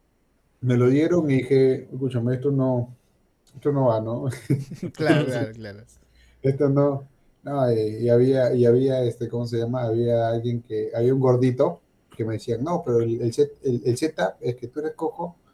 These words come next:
Speaker 1: y el pancha es, es, es esto". Y yo le digo, "No, el setup no puede ser que soy cojo, porque ¿dónde está la emoción? Porque en un setup tiene que haber premisa, emoción, tu, tu actitud y,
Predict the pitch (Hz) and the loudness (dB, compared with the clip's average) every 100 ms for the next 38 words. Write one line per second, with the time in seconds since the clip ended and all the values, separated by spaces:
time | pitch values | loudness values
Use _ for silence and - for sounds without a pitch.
0 | _ _ _ _ 127 120 117 117 - 131 | _ _ _ _ 0 2 4 2 2 0
1 | 135 135 143 139 - - - - _ - | 2 4 2 2 -8 -20 -20 -20 _ 0
2 | 135 139 143 156 170 170 131 113 120 127 | 2 2 0 0 2 2 0 0 2 2
3 | 127 123 120 - - 170 196 - - _ | 0 0 -4 -10 -4 4 6 4 -2 _
4 | _ 135 123 170 185 175 185 185 185 175 | _ -4 -4 -2 0 0 0 0 0 0
5 | 175 180 175 - _ _ _ _ 127 139 | 0 -4 -4 -14 _ _ _ _ -4 -2
6 | 165 185 180 120 110 123 - 127 120 156 | 0 0 0 -2 -8 -10 -4 -2 0 -2
7 | 170 170 170 147 127 160 120 113 120 151 | -4 -4 -4 -4 -4 -4 -4 -4 -4 -6
8 | 170 170 160 165 151 143 135 120 - _ | -8 -8 -8 -6 -4 -2 -2 -4 -10 _
9 | _ - 120 147 147 - 120 - 120 117 | _ -4 0 0 -2 -4 -6 -6 -6 -6
10 | 117 143 135 117 - 117 110 - 110 107 | -2 0 0 -2 -6 -6 -6 -4 -6 -4
11 | 117 135 143 127 _ _ _ _ 127 117 | -8 -4 -4 -4 _ _ _ _ -2 0